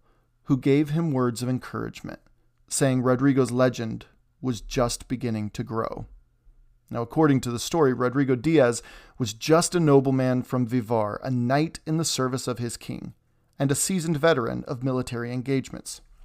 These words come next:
But at Gabriel's urging, Rodrigo crossed the Castilian border into the Taifa, Taifa of Toledo.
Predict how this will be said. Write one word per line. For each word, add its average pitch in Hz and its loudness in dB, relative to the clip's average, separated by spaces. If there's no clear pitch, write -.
But 139 2
at 139 2
Gabriel's 165 2
urging, 131 -2
Rodrigo 143 8
crossed - 0
the 190 -4
Castilian 165 0
border 131 2
into 170 -2
the 170 -4
Taifa, 143 -6
Taifa 160 2
of 143 -4
Toledo. 131 0